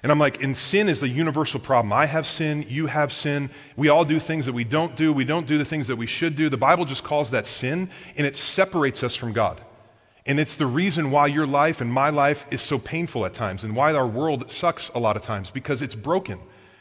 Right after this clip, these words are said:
It's a result of, of sin. And so I told him, I'm like, "We exist separated, and we can try to do things like you're talking about, like praying to God and to going to church to bring that separation together." But I'm like, "There's nothing that we can actually do."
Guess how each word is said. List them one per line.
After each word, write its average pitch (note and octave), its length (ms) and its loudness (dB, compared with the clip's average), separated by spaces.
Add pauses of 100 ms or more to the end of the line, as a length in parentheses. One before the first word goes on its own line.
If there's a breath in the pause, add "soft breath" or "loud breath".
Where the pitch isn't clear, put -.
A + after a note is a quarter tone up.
(140 loud breath)
It's C#3+ 180 -2
a D3+ 40 0
result C#3 560 0
of, A#2 320 -4
of A#2+ 100 -6
sin. A#2+ 380 -4 (600 soft breath)
And C#3 100 -4
so E3+ 80 2
I D#3+ 80 6
told G#3 240 2
him, D#3 80 4
I'm C3+ 80 2
like, B2 180 2
"We C#3 160 2
exist C3+ 400 -2
separated, D3 440 2
and A2+ 100 -2
we G3 80 0
can E3 160 -2
try D3+ 540 2 (260 loud breath)
to - 80 -4
do C3+ 220 0
things F3 340 -4
like C3+ 140 -2
you're B2+ 100 -2
talking D3+ 320 0
about, D#3 180 2
like B2 200 0 (260 loud breath)
praying D#3 380 0
to C#3+ 100 -4
God C3+ 400 2
and G#2+ 140 -4 (220 loud breath)
to C#3+ 100 -2
going D#3 300 2
to A#2 100 -10
church - 340 -4
to C3 100 -2
bring C#3+ 360 -2
that B2+ 200 0
separation D3 680 -2
together." C#3 500 0 (240 loud breath)
But C#3 100 2
I'm C#3 60 4
like, C#3 140 0
"There's C3 180 0
nothing E3+ 400 0
that C#3 100 0
we C#3+ 120 -2
can C#3 180 -8
actually B2+ 480 -4
do." G2+ 340 -2